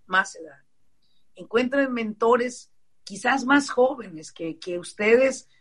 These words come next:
o, o que yo y, y que nos puedan enseñar, que nos puedan guiar.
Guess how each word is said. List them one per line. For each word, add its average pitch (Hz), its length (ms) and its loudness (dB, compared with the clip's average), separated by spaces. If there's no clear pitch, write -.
o, - 80 -4
o 202 240 -2
que 190 200 -2
yo 247 420 8
y, 240 200 -12
y - 20 -12
que 233 140 -2
nos - 160 -8
puedan 269 380 2
enseñar, 156 560 -12
que 185 100 -8
nos 202 160 -6
puedan 294 420 6
guiar. 208 340 -2